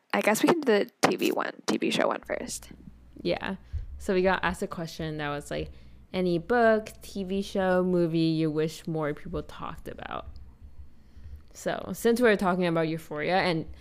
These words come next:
Speaker 2: honestly, no one needs to hear more about Euphoria, but I think there's just, like, so much to talk about.
Speaker 1: No, they're, like,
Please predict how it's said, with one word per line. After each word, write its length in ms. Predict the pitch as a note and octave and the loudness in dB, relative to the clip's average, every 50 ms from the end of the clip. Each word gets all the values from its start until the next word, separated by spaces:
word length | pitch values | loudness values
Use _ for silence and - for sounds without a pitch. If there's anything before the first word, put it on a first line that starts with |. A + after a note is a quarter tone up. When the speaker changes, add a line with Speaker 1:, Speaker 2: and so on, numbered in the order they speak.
| - - - - - | -16 -16 -16 -8 4
Speaker 2:
honestly, 360 | - A#3+ C4 D#4+ - F4+ E4+ | 8 10 10 10 8 6 4
no 160 | D4 B3 G#3+ | 6 6 6
one 180 | G#3+ G#3+ G#3+ G#3 | 6 6 6 6
needs 120 | G3+ G3+ - | 4 4 2
to 60 | G3 | 2
hear 400 | G3 - - - F3 E3 D#3+ D#3+ | -2 -2 -8 -8 -2 0 0 2
more 200 | E3+ F3+ G3 G3 | 2 2 2 4
about 180 | G3+ G#3 G#3+ G#3+ | 4 4 4 4
Euphoria, 680 | A3 A3 A3 - A3 A3 A3 G#3+ A3 A3 A3+ A#3 A3+ - - - - - - - - | 2 0 0 0 0 2 4 4 4 4 4 2 0 -4 -10 -18 -16 -16 -14 0 4
but 100 | G#3+ G3+ | 6 6
I 100 | G3+ G3+ | 8 8
think 180 | A#3+ B3 B3 | 6 6 8
there's 220 | A3+ A3 G#3 G#3 G#3+ | 10 8 8 8 6
just, 160 | A#3 A3 - | 4 6 8
like, 160 | A3+ G#3 G#3 | 6 6 6
so 480 | - - - - - A3 G3 G#3 A3+ A#3 | 4 -2 -2 2 6 8 10 10 10 10
much 960 | A3+ G#3+ F#3 E3+ E3+ E3+ F3 F3 F#3+ - - - - - - - - - - - | 8 8 6 6 6 4 4 2 0 -4 -8 -4 -4 -2 -2 -2 -4 -4 -4 -2
to 120 | - G3+ | -2 -2
talk 320 | - - F3+ D#3+ D#3 - - | -2 -2 -4 -6 -6 -6 -8
about. 440 | - - - B1 - - - - - - - - - - | -8 -6 -6 -6 -6 -8 -10 -12 -12 -14 -14 -16 -10 -2
Speaker 1:
No, 760 | - G#3+ G#3 G3+ F#3 D#3 C#3 A2 F#2+ A2+ F2 F#2 - - A#3+ - | 0 4 6 8 8 8 8 6 6 4 4 4 4 2 2 4
they're, 300 | - A#3 A#3 A#3 A#3+ - - | 6 8 8 8 8 6 6
like, 440 | A#3+ B3 A#3 A#3 A#3 - - - | 6 6 6 6 4 0 -6 -8